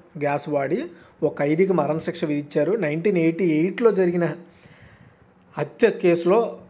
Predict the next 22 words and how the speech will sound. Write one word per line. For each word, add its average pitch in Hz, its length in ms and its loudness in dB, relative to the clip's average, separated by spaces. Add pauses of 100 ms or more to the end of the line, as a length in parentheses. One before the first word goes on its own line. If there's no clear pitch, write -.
(140)
కెన్నెత్ 185 420 2
స్మిత్ 170 360 -2
అనే 165 220 2
వ్యక్తికి 175 680 -6
దీన్ని 160 260 -2
అమలు 147 300 -2
చేశారు. 151 540 -4 (540)
So 180 60 4
అతనికి 160 340 0
మాస్క్ను 160 540 0
బిగించి 160 580 -4
దాని 156 260 -2
నుంచి 165 220 -4
నైట్రోజన్ 165 500 2
గ్యాస్ను 156 340 0
పంపించి 151 560 -4
దాదాపు 170 420 0
ఏడు 151 200 0
నిమిషాల్లో 165 480 -2
అతనికి 156 420 -4
శిక్ష - 280 -10
అమలు 143 220 -6